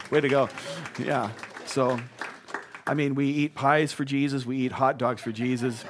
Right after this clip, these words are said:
and so I love that. Okay, today's, uh, proverb. Today's the fourth, so out of chapter four, I chose verse twenty-three. "Guard your heart above all else, for it determines the course of your life."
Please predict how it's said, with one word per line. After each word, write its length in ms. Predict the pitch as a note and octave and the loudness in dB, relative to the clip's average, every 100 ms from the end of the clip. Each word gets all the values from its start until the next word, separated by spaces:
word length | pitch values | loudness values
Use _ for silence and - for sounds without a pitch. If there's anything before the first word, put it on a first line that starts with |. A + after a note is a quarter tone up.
| - - - - | -16 -16 -14 -8
and 280 | B2 A#2 G2+ - - - - - - - - - _ - - | -4 -4 -6 -12 -20 -20 -20 -16 -14 -14 -16 -20 _ -20 -12
so 360 | - A2+ G#2+ G2+ E3 - | -4 -2 -4 -10 -14 -8
I 120 | A2 | -4
love 240 | A2+ A#2 | -2 -2
that. 200 | G#2 F#2 - | -2 -6 -2
Okay, 240 | C3 C3+ A2 | -4 -2 -4
today's, 500 | - C#3 D3+ C#3 - | 0 2 2 0 -2
uh, 200 | C3 A#2+ | -2 0
proverb. 500 | - C3+ C3+ C#3+ D#3 - - - _ _ _ _ _ _ - - - - | 2 2 2 -2 -4 -18 -20 -20 _ _ _ _ _ _ -16 -16 -18 -20
Today's 280 | - B2 C3 | -6 -2 -2
the 80 | B2 | -4
fourth, 260 | - D#3+ E3 | 0 2 2
so 160 | C3 | -2
out 200 | A#2 B2+ | 0 0
of 60 | B2 | 0
chapter 280 | C#3+ B2+ B2+ | 0 0 -2
four, 240 | C3+ A#2+ | -2 0
I 60 | A#2 | 0
chose 340 | B2+ A2+ - - - | -2 -4 -8 -20 -10
verse 240 | A2 B2 | -6 -6
twenty-three. 480 | - B2 A#2 C3 B2 - - - - B2 | -4 -4 -2 -2 -4 -6 -20 -20 -18 -2
"Guard 360 | C#3+ D3 E3 E3+ | 4 6 6 2
your 140 | B2 | -2
heart 260 | G2+ B2+ B2+ | 0 0 0
above 280 | G#2+ G#2+ G2 | -2 -4 -2
all 300 | G#2 B2+ B2+ | 2 2 2
else, 200 | A2 G#2+ | -2 -4
for 240 | - A2+ | -6 -4
it 200 | D3 E3+ | -2 -4
determines 520 | C#3 C3 - A2+ A2+ - | -4 -6 -4 -4 -6 -10
the 100 | A2 | -10
course 360 | - G#2 - - | -6 -6 -8 -8
of 240 | G2 F#2 | -8 -8
your 160 | F#2 D#2+ | -10 -6
life." 640 | F2+ A2+ - - - - | -4 -4 -6 -14 -16 -20